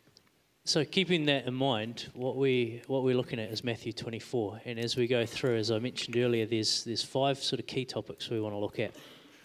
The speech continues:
And, uh, and so now we're gonna take a bit more time to, to look at these, uh,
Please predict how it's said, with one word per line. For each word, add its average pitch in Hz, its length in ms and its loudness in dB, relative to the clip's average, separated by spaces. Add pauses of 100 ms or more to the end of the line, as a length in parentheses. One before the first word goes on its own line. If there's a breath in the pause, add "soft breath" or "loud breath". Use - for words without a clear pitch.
(440 loud breath)
And, 117 260 0
uh, 113 180 4
and 113 100 -2
so 120 140 0
now 123 160 2
we're 123 80 4
gonna 113 140 0
take 113 200 -2
a 113 40 -4
bit 120 200 0
more 117 120 0
time 120 320 -2
to, 110 320 -2
to - 160 -6
look 123 180 0
at - 100 -10
these, 117 400 0 (560 loud breath)
uh, 107 200 -6